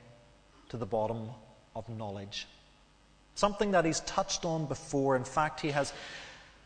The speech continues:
given them great praise for the knowledge that they have.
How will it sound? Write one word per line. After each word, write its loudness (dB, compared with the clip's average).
given 4
them 4
great 2
praise 4
for -4
the 0
knowledge 2
that 0
they -2
have. -2